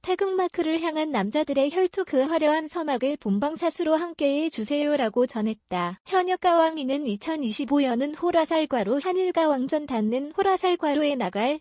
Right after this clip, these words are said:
대한민국 대표 현역가수를 뽑는 서바이벌 예능 프로그램이다. 엠씨는 시즌 일에 이어 신동엽이 맡게 됐다.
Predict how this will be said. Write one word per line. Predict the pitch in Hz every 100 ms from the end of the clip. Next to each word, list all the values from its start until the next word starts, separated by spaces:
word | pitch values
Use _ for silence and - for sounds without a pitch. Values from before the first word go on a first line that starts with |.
| _ _
대한민국 | 233 226 302 330 320 339 -
대표 | 214 - 320
현역가수를 | 339 370 370 339 294 - 277 277
뽑는 | 262 190 175 294 330 _ -
서바이벌 | - 349 349 349 359 359 349
예능 | 233 247 285
프로그램이다. | - 370 339 311 254 220 175 175 175 _ _ _ -
엠씨는 | 220 233 320 302 320
시즌 | 320 349 339 330
일에 | 277 277
이어 | 220 240 277
신동엽이 | - 359 359 339 320 277 262
맡게 | 196 165 294
됐다. | 285 233 - 175 175